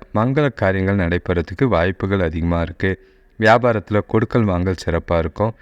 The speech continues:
கடன்கள் ஓரளவுக்கு குறையக்கூடிய நாளா இருக்கு. வேலை செய்றவங்களுக்கு, கூட வேலை செய்றவங்களோட ஒத்துழைப்பால இன்னைக்கு வந்து பணி சுமை குறைஞ்சு திருப்தியான வேலை சூழ்நிலை இருக்கும். வேலை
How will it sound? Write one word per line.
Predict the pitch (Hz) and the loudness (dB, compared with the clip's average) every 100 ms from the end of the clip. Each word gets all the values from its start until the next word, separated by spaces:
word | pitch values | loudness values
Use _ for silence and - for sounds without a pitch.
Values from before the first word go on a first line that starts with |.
| - _ - | -20 _ 2
கடன்கள் | 120 147 151 135 | 4 4 2 2
ஓரளவுக்கு | 104 92 87 92 - 101 95 | 2 2 0 0 -4 -4 0
குறையக்கூடிய | 87 85 85 87 92 | 0 0 0 0 2
நாளா | 82 80 80 | 0 0 0
இருக்கு. | 80 - 131 165 - - - | -2 -4 -4 -4 -12 -20 -2
வேலை | 113 127 127 113 | 2 4 2 0
செய்றவங்களுக்கு, | 104 98 92 - 101 - | 0 0 0 0 -2 0
கூட | 123 123 | 2 2
வேலை | 92 90 90 - | 2 2 -2 -2
செய்றவங்களோட | 85 87 82 82 87 | -2 0 -2 -2 -4
ஒத்துழைப்பால | 85 - 104 - 80 78 120 123 | -4 -2 -2 0 -2 0 -2 -2
இன்னைக்கு | 107 101 - 90 | 0 -2 0 -2
வந்து | 85 92 160 - - | 0 0 -2 -4 -4
பணி | 98 117 | -2 -2
சுமை | - 107 107 - | -4 -4 -4 -2
குறைஞ்சு | 80 85 139 175 - - - _ _ | -2 -2 -2 -4 -4 -20 -20 _ _
திருப்தியான | 135 - 135 120 131 | -2 0 2 2 2
வேலை | 98 95 101 117 - | 2 2 2 0 -4
சூழ்நிலை | - 98 90 82 120 | -4 -2 0 0 0
இருக்கும். | 85 82 - 98 - _ _ - | 0 -2 -2 -4 -4 _ _ 0
வேலை | 127 151 | 4 6